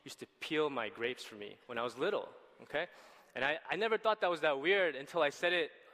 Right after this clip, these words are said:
on a Sunday sermon and everybody freaked out. And they're like, "Wow." And I guess I thought about it. I was like, "Okay, I guess that is a lot of work, right?"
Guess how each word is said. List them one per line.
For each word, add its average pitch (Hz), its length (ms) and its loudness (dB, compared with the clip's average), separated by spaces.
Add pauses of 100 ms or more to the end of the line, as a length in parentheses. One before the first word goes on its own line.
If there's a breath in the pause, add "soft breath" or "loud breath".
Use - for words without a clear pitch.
(140)
on 151 80 0
a 143 60 0
Sunday 160 300 0
sermon 165 520 0
and 127 120 -4
everybody 139 260 -4
freaked 139 360 -4
out. 123 320 4
And 120 80 -14
they're 123 80 -4
like, 113 180 -6
"Wow." 131 420 4 (360 loud breath)
And 120 80 -2
I 127 60 0
guess 143 180 -2
I 131 80 -2
thought 143 180 0
about 127 100 -2
it. - 20 2
I - 20 -2
was 110 80 -4
like, 117 180 -4
"Okay, 123 120 -2
I 117 80 0
guess 139 140 -4
that 127 140 0
is 123 120 -4
a 113 40 -6
lot 110 200 0
of 107 80 -4
work, 110 260 -2
right?" 120 220 -2